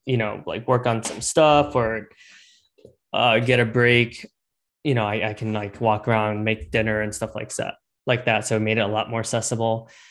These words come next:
But yeah, wanted to share with you some pretty big takeaways I got from that,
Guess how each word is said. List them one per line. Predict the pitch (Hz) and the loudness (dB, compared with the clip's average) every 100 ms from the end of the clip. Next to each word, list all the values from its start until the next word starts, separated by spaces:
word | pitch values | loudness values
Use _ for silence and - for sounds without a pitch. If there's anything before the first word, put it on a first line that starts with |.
| _ _ _ | _ _ _
But | 135 | 6
yeah, | 214 220 - | 6 4 2
wanted | 123 135 127 | 2 2 2
to | 151 | 0
share | - 135 131 | 2 2 2
with | 131 127 | 0 -2
you | 127 123 | -2 -2
some | 123 117 | -2 -6
pretty | 113 131 123 123 | -4 -2 0 0
big | 123 120 | 0 -2
takeaways | 123 117 117 165 202 196 | -2 -6 -2 -2 -2 -2
I | 117 | -4
got | 117 113 - | -4 -4 -6
from | 113 110 107 | -4 -4 -2
that, | 107 107 | -2 -2